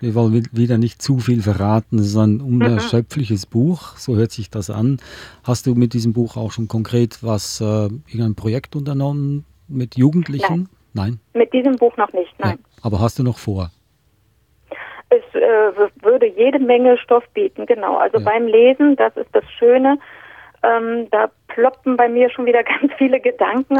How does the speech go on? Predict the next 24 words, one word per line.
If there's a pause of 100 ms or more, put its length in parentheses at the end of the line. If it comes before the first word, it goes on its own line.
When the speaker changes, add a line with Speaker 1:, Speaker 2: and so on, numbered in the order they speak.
Speaker 2:
auf
und
es
gibt
kaum
ein
Buch,
was (100)
nicht
Unmengen
Post-its
hat (460)
mit
Ideen,
die
ich,
wie
gesagt,
beim
Lesen
habe,
wie
ich
es